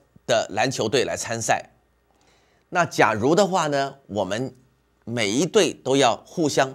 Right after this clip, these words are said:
打一场的话呢，那么总共需要赛几场？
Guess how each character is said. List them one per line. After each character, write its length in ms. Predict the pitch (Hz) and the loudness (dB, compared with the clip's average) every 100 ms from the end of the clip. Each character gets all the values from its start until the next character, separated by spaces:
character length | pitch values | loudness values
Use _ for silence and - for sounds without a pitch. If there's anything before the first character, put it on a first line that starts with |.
| - | -10
打 140 | - | -12
一 60 | - | -10
场 240 | 113 - | -10 -10
的 80 | - | -10
话 200 | 92 104 | -4 -2
呢， 180 | 98 90 - _ _ - | -2 -8 -14 _ _ -4
那 100 | 143 | 0
么 260 | 117 - _ - | 0 -2 _ -4
总 280 | - 110 | 0 0
共 220 | 117 196 143 | 4 4 4
需 160 | - | 2
要 100 | 135 | 2
赛 220 | 110 123 | 4 0
几 160 | 101 95 | -2 -6
场？ 240 | 101 - | -8 -10